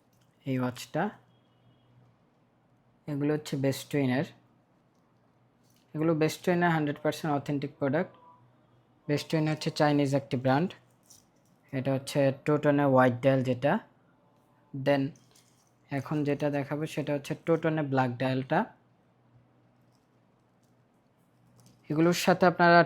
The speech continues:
totally, আহ, ওয়ান ইয়ার্স মেশিন সার্ভিস ওয়ারেন্টি পেয়ে যাচ্ছেন। Then এটা হচ্ছে ফুল গোল্ডেনটা। এগুলো চাইলে কেউ সিঙ্গেলেও পারচেজ করতে পারবেন।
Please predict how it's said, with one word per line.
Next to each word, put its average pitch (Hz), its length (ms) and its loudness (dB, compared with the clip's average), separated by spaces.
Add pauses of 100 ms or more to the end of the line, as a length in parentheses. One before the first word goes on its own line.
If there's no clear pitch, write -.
(120)
totally, 165 480 8 (800)
আহ, 139 140 4
ওয়ান 151 280 8
ইয়ার্স 170 320 4
মেশিন 156 320 2
সার্ভিস 160 440 2
ওয়ারেন্টি 143 340 2
পেয়ে 135 240 2
যাচ্ছেন। 175 420 -2 (360)
Then 147 320 0
এটা 160 200 -2
হচ্ছে 175 200 -4
ফুল 165 300 2
গোল্ডেনটা। 127 560 0 (2500)
এগুলো 175 280 6
চাইলে 196 320 6
কেউ 202 240 8
সিঙ্গেলেও 175 560 6
পারচেজ 175 420 4
করতে 143 280 0
পারবেন। 139 380 2